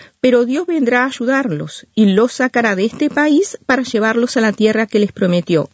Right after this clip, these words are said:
a Abraham, a Isaac y a Jacob". Luego el relato dice que José murió. Y encontramos así de nuevo aceptación, tranquilidad, y hay preocupación, pero,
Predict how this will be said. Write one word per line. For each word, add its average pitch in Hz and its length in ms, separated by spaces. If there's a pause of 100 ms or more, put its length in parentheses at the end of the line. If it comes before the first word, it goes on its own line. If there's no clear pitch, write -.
a 190 160
Abraham, 202 400
a 226 80
Isaac 190 320
y 202 100
a 180 80
Jacob". - 320 (760)
Luego 311 480
el 247 100
relato 233 440
dice 262 400 (140)
que 262 140
José 262 280
murió. 226 340 (880)
Y 269 60
encontramos 240 540
así 208 240
de 202 100
nuevo 190 320
aceptación, 277 880 (260)
tranquilidad, 247 840 (880)
y 277 220 (520)
hay 320 160
preocupación, 294 840
pero, 269 340